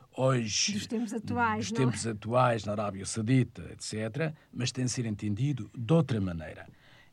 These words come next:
Speaker 1: Este, o facto de alguns soberanos, o caso Ramsés segundo, que teve,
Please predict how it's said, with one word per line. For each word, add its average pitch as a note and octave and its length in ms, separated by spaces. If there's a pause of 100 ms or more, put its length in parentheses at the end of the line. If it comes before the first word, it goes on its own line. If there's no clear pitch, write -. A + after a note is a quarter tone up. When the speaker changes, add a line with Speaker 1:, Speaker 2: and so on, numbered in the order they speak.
(160)
Speaker 1:
Este, G3 380 (260)
o A2+ 140
facto C3+ 440
de G#2 140
alguns A#2 720 (420)
soberanos, - 720 (400)
o - 20
caso - 220
Ramsés G2 320
segundo, F2 400 (300)
que - 160
teve, C3 340